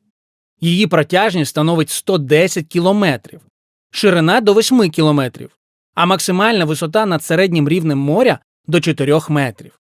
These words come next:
Схожих за розмірами стрілок у світі фактично немає, хоча аналогів досить багато.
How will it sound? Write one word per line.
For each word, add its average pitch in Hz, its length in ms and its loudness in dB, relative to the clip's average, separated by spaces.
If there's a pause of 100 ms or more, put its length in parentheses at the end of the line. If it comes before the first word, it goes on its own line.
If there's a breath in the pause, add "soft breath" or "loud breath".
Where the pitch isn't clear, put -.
(140)
Схожих 294 440 0
за 220 160 4
розмірами 226 500 4
стрілок 254 520 0
у 190 40 -4
світі 233 320 -4
фактично 220 480 -4
немає, 220 540 -2 (200)
хоча 180 260 -2
аналогів 190 640 0
досить 165 340 -2
багато. 170 540 -2